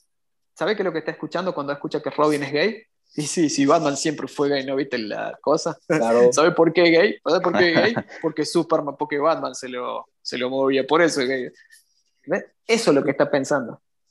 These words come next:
Speaker 2: Sí,
Speaker 1: Y la
Speaker 2: sí
Speaker 1: verdad
Speaker 2: les compartí las capturas de, de ese mensaje que me compartieron, ¿no? De que, "Ah, mira, qué bueno
Speaker 1: Sí.
Speaker 2: que es que ya son pareja." Y, "Ah, chis, ¿en qué momento?"
Speaker 3: Sí, sí, sí.
Speaker 1: <laughs> Claro, pero yo te digo,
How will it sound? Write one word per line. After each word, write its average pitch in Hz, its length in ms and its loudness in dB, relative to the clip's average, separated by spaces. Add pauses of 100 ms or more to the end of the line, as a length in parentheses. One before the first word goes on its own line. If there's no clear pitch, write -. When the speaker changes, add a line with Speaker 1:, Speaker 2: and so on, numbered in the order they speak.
(100)
Speaker 2:
Sí, 143 240 -10
Speaker 1:
Y 196 60 2
la 196 100 4
Speaker 2:
sí 220 80 6
Speaker 1:
verdad 202 140 8
Speaker 2:
les 320 100 2
compartí 165 400 2
las 180 180 0
capturas 160 480 -4
de, 156 160 -2
de 131 100 -14
ese 151 140 -12
mensaje 139 420 -8
que 165 60 -6
me 143 160 -6
compartieron, 123 720 -4
¿no? 131 160 -12
De 135 100 -12
que, - 80 -16
"Ah, 185 160 -6
mira, 214 260 2
qué 202 160 -4
bueno 254 220 2
Speaker 1:
Sí. 254 80 0
Speaker 2:
que 190 60 -2
es - 100 -8
que 175 140 -6
ya 165 100 -10
son 185 240 -10
pareja." - 460 -2
Y, - 20 -4
"Ah, - 140 -20 (100)
chis, 151 280 -8
¿en 147 200 -4
qué 151 100 0
momento?" 180 520 -2
Speaker 3:
Sí, 196 200 0
sí, - 200 2
sí. 277 100 0
Speaker 1:
<laughs> 254 500 2
Claro, 247 260 4 (540)
pero 165 180 4
yo 247 120 4
te 254 120 2
digo, 240 160 4